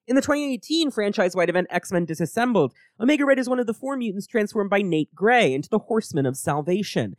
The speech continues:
becoming the Horsemen of Wellness. Brainwashed by Nate, he attempts to bring about Nate's utopian vision,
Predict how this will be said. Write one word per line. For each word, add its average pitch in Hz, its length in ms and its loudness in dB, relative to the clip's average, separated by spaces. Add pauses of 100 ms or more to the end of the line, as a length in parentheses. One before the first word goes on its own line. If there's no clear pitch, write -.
(140)
becoming 214 320 0
the 190 80 4
Horsemen 120 360 -4
of 113 80 -6
Wellness. 143 680 0 (340)
Brainwashed 226 420 4
by 151 120 2
Nate, 208 320 0
he 233 100 0
attempts 269 280 0
to 262 100 -6
bring 240 180 -4
about 285 360 0
Nate's 135 260 -4
utopian 135 580 -2
vision, 170 440 0